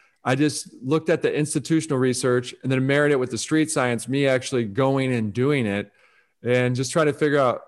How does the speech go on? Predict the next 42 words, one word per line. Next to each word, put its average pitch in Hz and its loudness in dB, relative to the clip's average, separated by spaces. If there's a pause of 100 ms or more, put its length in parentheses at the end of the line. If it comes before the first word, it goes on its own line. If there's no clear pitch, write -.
(140)
how 180 2
do 208 4
we 185 2
do 143 2
the 127 0
not 147 0
so 156 0
simple 139 -2
art 117 0 (560)
of 104 -10
doing 143 0
less, 123 0
comma, 123 0
better. 101 -6 (160)
So - -8
the 127 0
not 156 0
so 151 -2
simple 135 -2
art 127 2
of 113 -10
doing 123 0
less, 120 0 (320)
comma, 117 -2
better, 151 2 (520)
'cause 139 -4
a - 0
lot 214 4
of 214 6
your 190 4
listeners, 175 2
you're 170 4
in 165 2
the 147 2
Western 147 2
world, 151 4
it's 123 -2
like 135 0
more, 151 2
more, 147 2
more, 139 2
more. 127 0